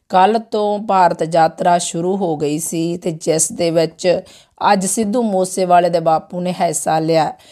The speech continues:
ਤੇ ਜਿਸ ਦੇ ਵਿੱਚ ਰਾਹੁਲ ਗਾਂਧੀ ਨੇ ਸਿੱਧੂ ਮੂਸੇਵਾਲੇ ਦੀ ਪਿਕਚਰ ਫੜ ਕੇ ਉਸ ਨੂੰ ਇਨਸਾਫ ਦੇਣ ਦਾ ਵਾਅਦਾ ਵੀ ਕੀਤਾ ਹੈ। ਤੁਸੀਂ ਵੇਖ ਸਕਦੇ ਹੋ ਕਿ ਸਿੱਧੂ ਮੂਸੇਵਾਲਾ ਵੀ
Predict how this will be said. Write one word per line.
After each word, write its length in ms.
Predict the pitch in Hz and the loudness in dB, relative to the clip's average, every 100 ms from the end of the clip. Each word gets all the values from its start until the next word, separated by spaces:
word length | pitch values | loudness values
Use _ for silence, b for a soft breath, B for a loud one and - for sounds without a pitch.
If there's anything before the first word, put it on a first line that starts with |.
| b b b - | b b b -4
ਤੇ 200 | 196 185 | -2 2
ਜਿਸ 260 | 190 190 | 2 2
ਦੇ 180 | 196 220 | 2 0
ਵਿੱਚ 240 | 220 208 | 0 0
ਰਾਹੁਲ 420 | 202 180 175 190 180 | 2 2 2 0 0
ਗਾਂਧੀ 440 | 165 170 196 202 | 0 0 -2 -4
ਨੇ 160 | 196 190 | -4 -4
ਸਿੱਧੂ 400 | - 208 208 220 | -4 -4 -2 -2
ਮੂਸੇਵਾਲੇ 600 | 185 175 165 170 165 170 | -2 -4 -2 2 2 2
ਦੀ 120 | 165 | -2
ਪਿਕਚਰ 420 | 165 170 - 180 | -6 -8 -4 -4
ਫੜ 260 | 165 160 - | 0 0 0
ਕੇ 340 | - 202 226 b b b b b b _ | -2 -2 -2 b b b b b b _
ਉਸ 260 | 214 240 269 | 2 2 0
ਨੂੰ 180 | 240 233 202 | -2 -2 -2
ਇਨਸਾਫ 680 | 196 - 202 185 190 196 190 | -2 0 4 6 6 4 -4
ਦੇਣ 320 | 175 175 165 | -4 -2 0
ਦਾ 120 | 170 | 0
ਵਾਅਦਾ 380 | 156 156 156 160 | 0 -2 0 -2
ਵੀ 120 | 156 | -4
ਕੀਤਾ 400 | - 151 139 147 | -8 -10 -6 -6
ਹੈ। 180 | 160 - b b - | -6 -10 b b -8
ਤੁਸੀਂ 280 | 220 247 214 | -4 0 2
ਵੇਖ 200 | 208 202 | 2 2
ਸਕਦੇ 280 | 196 190 | -2 -2
ਹੋ 40 | 202 | -4
ਕਿ 80 | 196 | -4
ਸਿੱਧੂ 420 | - 208 214 247 | -4 -2 0 0
ਮੂਸੇਵਾਲਾ 640 | 214 190 185 185 180 170 | 0 -2 0 2 4 2
ਵੀ 300 | 170 170 165 | 2 -2 -4